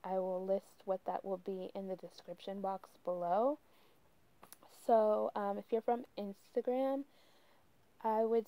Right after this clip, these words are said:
say the easiest thing to do is to make a list and then just D M me the list along with your PayPal email. Um, this will most likely be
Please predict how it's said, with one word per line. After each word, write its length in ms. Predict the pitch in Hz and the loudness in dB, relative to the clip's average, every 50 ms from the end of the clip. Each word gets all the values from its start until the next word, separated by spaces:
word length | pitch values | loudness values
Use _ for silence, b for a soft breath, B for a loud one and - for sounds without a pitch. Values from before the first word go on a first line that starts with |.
| - - | -4 -6
say 200 | - 233 233 226 | -2 0 0 0
the 100 | 214 220 | 0 -2
easiest 320 | - 233 240 226 247 247 - | -2 -2 0 2 2 0 0
thing 440 | - 233 226 226 233 226 226 226 - - - | -2 -4 -4 -4 -4 -4 -6 -6 -8 -4 -4
to 60 | 220 | -2
do 380 | 202 214 208 208 208 208 208 - - | 0 0 0 0 -2 -2 -4 -4 -2
is 300 | 202 202 202 202 202 202 - - - | -2 0 0 0 -2 -4 -8 -14 -8
to 80 | 233 | -6
make 160 | 214 202 196 - | -4 -2 0 2
a 40 | |
list 300 | 202 202 196 190 196 - - - | 4 4 4 4 4 0 -2 -4
and 140 | 196 196 196 | -4 -2 0
then 180 | 190 190 190 | -2 -2 -2
just 240 | 180 214 202 _ - | -6 -8 -10 _ -8
D 100 | - 196 | -4 -4
M 140 | 190 190 185 | -4 -2 -4
me 120 | 190 190 185 | -4 -6 -4
the 120 | 190 180 | -2 0
list 220 | 180 185 196 214 - - - | 0 0 0 -2 -4 -10 -8
along 200 | 190 190 185 185 | -8 -6 -6 -6
with 80 | 180 - | -6 -6
your 100 | - 180 | -8 -8
PayPal 360 | - 208 202 - - 202 202 - | -8 -8 -8 -4 -4 -4 -4 -4
email. 340 | 220 214 214 220 226 233 240 - b b b b b b b b b - | -8 -10 -10 -8 -8 -10 -10 -12 b b b b b b b b b -6
Um, 580 | - 214 208 196 196 190 190 190 190 190 202 - _ _ - | -6 -4 -4 -4 -4 -4 -4 -6 -8 -10 -12 -16 _ _ -4
this 220 | - 220 220 233 - - - 220 | -2 -2 -2 -2 -6 -10 -14 -8
will 300 | 214 220 220 214 214 202 214 | -4 -2 -2 -2 -2 -2 0
most 240 | 226 247 254 - | 0 -2 -2 -2
likely 320 | - 214 214 - - 214 208 | -4 -6 -6 -6 -6 -6 -6
be 240 | 196 196 190 185 | -6 -6 -8 -8